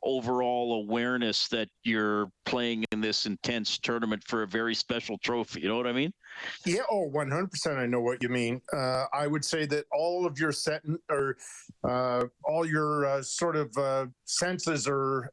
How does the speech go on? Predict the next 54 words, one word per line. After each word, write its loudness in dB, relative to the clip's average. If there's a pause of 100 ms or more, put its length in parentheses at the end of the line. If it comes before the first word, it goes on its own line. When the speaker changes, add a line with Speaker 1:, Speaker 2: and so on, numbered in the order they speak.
Speaker 2:
heightened, -4 (180)
uh, 0
during -2
the 0
playoffs. -4
There's 0
no 0
question -4
about 0
it. -6
Everything, -2
like, 0 (520)
you 2
know, 0
and 2
you're, 0 (280)
you 0
are 0
distracted -2
from -2
your 2
normal 0
life. -2
There's 0
no 0
question -4
about 0
it. -4
You -6
know, 0
I 0
had 0
young -2
kids -4
at -2
the -14
time, 0
and, -2 (440)
and 0
I, -2 (120)
you 0
try -2
and -2
be 0
as 0
good -2
a 0
husband -4
and -4
father 0
as -4
humanly 0
possible. -2
But, -2